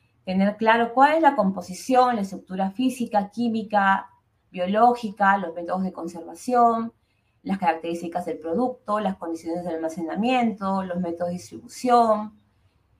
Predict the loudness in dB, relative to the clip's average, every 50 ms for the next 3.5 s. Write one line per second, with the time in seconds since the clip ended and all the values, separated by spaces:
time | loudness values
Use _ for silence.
0 | _ _ _ _ _ -6 -4 -4 -4 -4 -6 -8 -8 -6 -6 -2 4 8 10 10
1 | 10 10 10 8 8 4 2 -2 -2 -4 -4 -8 -10 -4 -2 -2 -2 -2 -2 -6
2 | -6 -6 -8 -8 -10 -8 -4 -2 -2 -2 -2 -2 -4 -4 -6 -6 -8 -10 -10 -6
3 | -2 0 2 2 2 0 -2 -4 -8